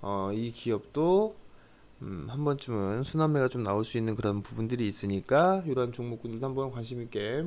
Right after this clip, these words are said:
보셔도 좀 좋지 않나라고 좀 판단이 됩니다. 오늘 아마 갭상승 출발을 할 거예요. 갭상승 출발을 할 것이기 때문에 좀 재미가 없을 수도 있어 보여요.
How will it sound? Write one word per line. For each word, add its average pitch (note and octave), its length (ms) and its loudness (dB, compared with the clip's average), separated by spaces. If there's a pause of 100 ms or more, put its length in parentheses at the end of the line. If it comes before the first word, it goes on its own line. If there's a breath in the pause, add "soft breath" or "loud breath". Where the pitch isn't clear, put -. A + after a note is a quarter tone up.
보셔도 A#2+ 260 -10
좀 A#2 160 -8
좋지 A2 300 -6
않나라고 A#2 460 2
좀 A2 160 -6
판단이 C3+ 360 -2
됩니다. - 440 -4 (680 loud breath)
오늘 D#3+ 240 10
아마 G#3+ 340 12
갭상승 A3+ 460 6
출발을 A3+ 400 8
할 A#3+ 100 6
거예요. E3 460 10
갭상승 E3 460 2
출발을 E3 680 8
할 G3 80 4
것이기 G3 340 2
때문에 D3+ 340 4
좀 F3 160 2
재미가 F3+ 440 10
없을 G3 240 8
수도 G#3 380 6
있어 E3 320 8
보여요. E3 540 10